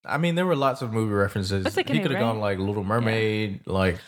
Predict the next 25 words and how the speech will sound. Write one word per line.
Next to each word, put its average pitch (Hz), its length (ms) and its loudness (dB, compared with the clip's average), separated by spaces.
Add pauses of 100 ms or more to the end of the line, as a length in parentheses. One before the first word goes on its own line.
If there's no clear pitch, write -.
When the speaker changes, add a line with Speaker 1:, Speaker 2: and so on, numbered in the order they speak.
(140)
Speaker 2:
No, 220 340 0
The 208 120 0
Notebook 247 420 -2
makes 254 220 -2
sense 208 280 0
'cause 196 180 -4
they 180 120 2
go 202 340 -2
out 185 460 -2 (800)
in 190 320 -2 (160)
Cypress 185 400 -2
Gardens, 208 420 0
you 220 80 0
know, 208 160 0 (160)
not - 140 -2
too 214 80 -2
far 190 160 0
from 185 140 2
here. 220 120 0 (100)
They 208 120 0
go 214 200 -2
out 220 380 0 (140)
and 196 180 0
they, - 280 -2 (120)
like, - 300 0